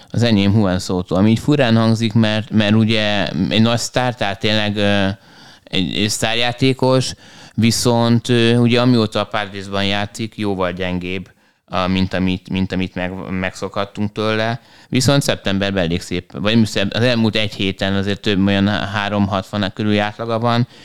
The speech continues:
és home runt üt is, meg összességében hozza a duplákat, és a, neki már van, ö, neki az első szezonjában, huszon, ö, vagy nem is az első szezon-, szezonjában, de huszonegy évesen ugye a, a,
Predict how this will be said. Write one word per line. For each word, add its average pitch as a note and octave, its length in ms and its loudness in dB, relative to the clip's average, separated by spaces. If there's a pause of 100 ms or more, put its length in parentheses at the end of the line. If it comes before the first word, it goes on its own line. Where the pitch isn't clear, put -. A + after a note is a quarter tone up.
(180)
és G2 200 -2
home B2+ 280 2
runt B2 160 0
üt A#2 220 2
is, A2+ 260 2
meg A2+ 160 2
összességében G2 720 0
hozza F#2+ 280 -2
a F2+ 60 0
duplákat, A2 640 -4
és G#2 180 -2
a, G#2+ 280 2
neki A#2+ 380 2
már B2 240 4
van, A#2+ 340 4
ö, F#2+ 340 2 (300)
neki A2 300 0
az A2 100 2
első B2 300 2
szezonjában, F#2 840 2
huszon, G2+ 480 2
ö, F#2 320 2 (600)
vagy A2 100 0
nem A#2 60 4
is A2 100 2
az A2 80 0
első A2 220 -2
szezon-, G#2+ 380 0
szezonjában, G#2+ 640 0
de G#2+ 80 0
huszonegy G#2 420 0
évesen G#2+ 380 0
ugye G#2 260 2
a, F#2+ 360 0
a, F#2 720 0